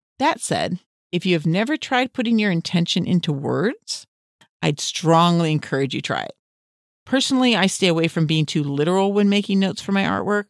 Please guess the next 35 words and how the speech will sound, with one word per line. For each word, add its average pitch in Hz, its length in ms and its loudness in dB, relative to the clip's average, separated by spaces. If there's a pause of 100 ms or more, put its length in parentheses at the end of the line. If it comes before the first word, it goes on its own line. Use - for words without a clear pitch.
(380)
Most 185 240 0
commonly, 220 520 2
I 202 80 0
turn 190 260 0
to 131 80 -2
poetry 208 720 -2 (160)
to - 80 -4
work 165 220 -2
through 185 160 0
my 160 280 0
ideas, 151 640 0 (120)
but - 180 0
for 175 100 0
me, 185 160 6
words 160 300 2
are 147 80 2
another 151 240 0
medium 202 460 4
I 156 40 0
use 147 440 -2
in 151 160 -2
an 151 120 -2
artistic 147 600 -4
manner 214 440 4
so 165 180 0
that 156 160 2
it 139 60 2
makes 147 220 -2
sense 160 380 0
for 151 200 -4
me, 151 300 2
and 147 140 -2
it's - 180 -10
pretty 151 260 0
natural 143 600 0